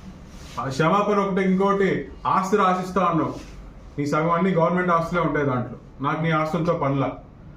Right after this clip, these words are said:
నీ ఆస్తి ఏవైతే ఉందో, నువ్వు నిష్కారణంగా సస్పెండ్ చేసిన ప్రెసిడెంట్లకు రాసి,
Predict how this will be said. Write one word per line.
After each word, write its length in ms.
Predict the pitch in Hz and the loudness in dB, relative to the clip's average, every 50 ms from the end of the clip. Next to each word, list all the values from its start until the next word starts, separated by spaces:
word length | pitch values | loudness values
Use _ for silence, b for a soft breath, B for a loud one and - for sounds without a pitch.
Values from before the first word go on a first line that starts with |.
| - - - | -16 -8 -4
నీ 100 | 151 160 | -2 0
ఆస్తి 420 | 160 156 156 185 202 - 214 214 208 | 2 2 2 2 2 2 2 2 4
ఏవైతే 340 | 202 202 202 196 190 208 | 4 4 2 2 4 4
ఉందో, 640 | 202 196 196 190 190 185 208 202 196 170 - - - - - - - - - - - - - | 2 4 2 2 2 4 4 4 4 2 0 -2 -6 -10 -16 -20 -20 -20 -20 -20 -14 -8 -4
నువ్వు 500 | 151 165 180 196 208 196 180 147 127 123 127 | -2 0 2 4 4 4 4 2 2 0 0
నిష్కారణంగా 880 | 147 180 185 185 - - 208 196 202 196 196 202 202 202 196 208 190 165 | 0 2 0 0 0 2 2 2 2 2 0 0 0 2 2 2 2 2
సస్పెండ్ 540 | 160 180 170 170 - - 208 202 202 190 | 2 0 0 0 0 0 0 0 2 2
చేసిన 520 | 202 196 185 190 185 202 196 190 160 131 - - - - - - | 2 2 2 2 2 2 2 2 2 0 -2 -6 -12 -16 -6 -2
ప్రెసిడెంట్లకు 520 | 151 170 180 175 208 208 208 208 190 185 | 0 0 2 4 4 4 4 2 2 2
రాసి, 420 | 180 175 180 180 180 165 135 - | 2 2 2 2 0 -2 -2 -4